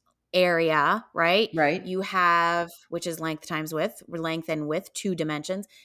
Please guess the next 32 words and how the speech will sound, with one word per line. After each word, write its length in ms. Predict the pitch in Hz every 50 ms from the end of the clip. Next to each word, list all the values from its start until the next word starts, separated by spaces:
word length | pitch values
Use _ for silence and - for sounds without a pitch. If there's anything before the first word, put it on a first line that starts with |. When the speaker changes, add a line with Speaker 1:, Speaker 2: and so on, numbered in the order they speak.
| _
Speaker 1:
Now 240 | - 185 202 226 254
you 160 | 277 262 233 220
have 200 | 214 208 196 196
a 40 | 196
third 260 | 196 196 185 185 185
dimension, 600 | 185 175 170 165 165 - - 170 160 160 160 - -
a 100 | 160 160
height. 260 | - - 147 135 - -
Then 120 | 202 196
again, 480 | 202 196 185 269 285 247 190 165 160 160 -
just 200 | - 196 190 -
like 180 | 208 190 196 220
you 100 | 254 277
said, 320 | - - 202 180 175 180
with 200 | 185 185 185 -
the 100 | - 175
square 840 | - - - - - 190 180 175 175 175 170 170 170 170 170 165 - _
units, 800 | 175 180 190 208 220 214 190 - - - - - - - - - _ -
now 240 | 185 190 196 208 208
we 180 | 202 202 190
have 520 | 190 185 185 175 175 175 170 170 170 175 - _ _ _ -
cubed 760 | - - 247 254 269 269 254 240 220 202 180 170 - - - _ _
units, 680 | _ 165 170 175 170 160 143 139 131 - - - - - _ _ _ _ _
one 200 | - 170 170 170
centimeter, 400 | 170 185 170 170 170 165 165 165
one 160 | 165 165 165 160
centimeter, 420 | - 160 160 160 160 160 165 170
one 200 | 185 220 233 254
centimeter. 640 | 240 262 240 240 240 233 226 226 220 214 214 208 214 - - - _ _
And 160 | 170 170 175
of 160 | 170 160 -
course 600 | - - 185 175 170 170 165 - - - - -